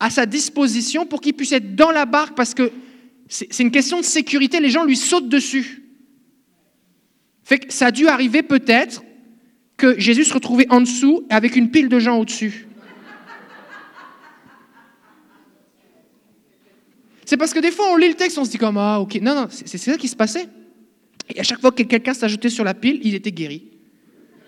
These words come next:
Et les gens autour, voyant que les gens étaient guéris, ça, ça s'amplifiait. Pourquoi ? Parce que le témoignage prophétise, le témoignage répète, multiplie, multiplie, multiplie.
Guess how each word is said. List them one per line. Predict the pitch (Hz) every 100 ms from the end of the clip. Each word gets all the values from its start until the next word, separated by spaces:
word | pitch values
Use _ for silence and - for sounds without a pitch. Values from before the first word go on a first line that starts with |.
| _ - _ - - - - - - _ -
Et | 240
les | 277
gens | 254 381 370
autour, | 349 359
voyant | 254 302 311 320
que | 311 277 233 - - - -
les | 247
gens | 233 254
étaient | 240
guéris, | 208 220 359 349 - -
ça, | - 233 220
ça | 226
s'amplifiait. | 285 285 269 262 339 311 - - _ _ _ _ -
Pourquoi ? | 302 262
Parce | 247 226
que | 240
le | 220
témoignage | 220 339 302 262 269 277 -
prophétise, | - 262 247 240 214 190
le |
témoignage | 196 294 262 269 277 196
répète, | 196 254 254 196 -
multiplie, | 196 277 330 330 254 - 220
multiplie, | 190 208 320 - 254 226 226 208
multiplie. | 226 339 - 254 - 208